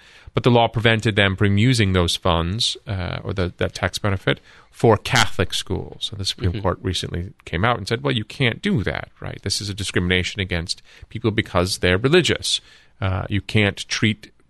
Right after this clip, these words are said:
Speaker 1: people worse just because they have a religious faith." And these Blaine amendments and these restrictions on these public funds were not simply, uh, w-, the, and the court goes into this in great te-, in detail. Re-, you should read, uh,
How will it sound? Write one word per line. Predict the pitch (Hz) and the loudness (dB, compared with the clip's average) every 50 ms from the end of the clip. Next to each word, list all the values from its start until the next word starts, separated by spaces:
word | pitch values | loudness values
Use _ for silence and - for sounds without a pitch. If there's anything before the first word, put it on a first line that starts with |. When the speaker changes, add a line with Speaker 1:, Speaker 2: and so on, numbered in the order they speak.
| - | -4
Speaker 1:
people | - 120 107 - 113 101 95 95 98 - | -2 0 2 2 4 4 4 4 2 2
worse | - 120 107 117 151 165 143 113 104 127 151 - - - - - | 0 0 4 6 8 8 8 6 6 4 2 0 -2 -4 -4 -4
just | 120 110 117 117 120 - - - | 0 2 2 4 2 0 0 -2
because | 120 - - 95 85 85 - | -2 0 2 2 2 2 0
they | - 92 90 | -2 -4 -2
have | 92 82 82 82 - | -2 -4 -4 -4 -6
a | - 98 92 | -8 -12 -10
religious | 95 - - - - 101 104 - | -10 -12 -14 -14 -12 -8 -8 -6
faith." | - - - - - - _ _ - - - - - _ _ - | -4 -4 -6 -6 -6 -10 _ _ -20 -20 -20 -20 -20 _ _ 0
And | 127 123 135 | 2 2 4
these | 160 196 208 196 147 117 117 | 4 6 6 6 4 4 2
Blaine | - 139 151 196 240 262 | 2 4 4 4 4 4
amendments | 175 117 98 92 87 87 92 95 - | 4 4 4 4 2 2 0 2 2
and | 98 95 | 2 4
these | 123 135 120 107 - - - - | 4 4 4 2 -2 -6 -6 -2
restrictions | 104 104 - - - 180 - - - 117 101 | 0 0 2 2 2 0 0 2 0 2 4
on | 95 90 | 4 4
these | 95 90 - | 2 0 0
public | - - 98 95 95 - | 0 0 0 0 0 0
funds | - 151 160 156 123 98 98 95 - | 0 2 2 4 2 2 2 2 2
were | 104 104 | 2 4
not | 113 127 147 156 - - - | 4 4 2 2 0 -2 0
simply, | - 107 95 - 98 95 95 92 - _ _ _ _ _ _ _ - | 0 0 0 2 0 0 0 -2 -6 _ _ _ _ _ _ _ -12
uh, | |
w-, | - - 135 139 - - - - - | -6 -2 -2 -2 -2 -2 -8 -8 -2
the, | - 117 127 | 0 0 2
and | - 135 127 | 4 4 2
the | 240 | 2
court | - - - 214 - - | 2 2 2 2 4 4
goes | - 107 113 | 2 4 4
into | 151 160 127 | 4 4 4
this | 95 95 - - | 4 4 2 2
in | 98 | 2
great | 90 101 95 90 - | 2 2 2 0 -2
te-, | - - 120 127 - - | -2 0 0 0 0 0
in | 131 110 | 0 2
detail. | 104 127 131 123 - 113 92 85 82 95 | 2 2 0 0 2 2 2 4 2 2
Re-, | 95 98 101 - 101 | 0 -2 -4 -6 -8
you | 110 | -10
should | - - - 131 | -10 -12 -10 -6
read, | 120 110 101 - - | -6 -6 -6 -6 -6
uh, | - | -8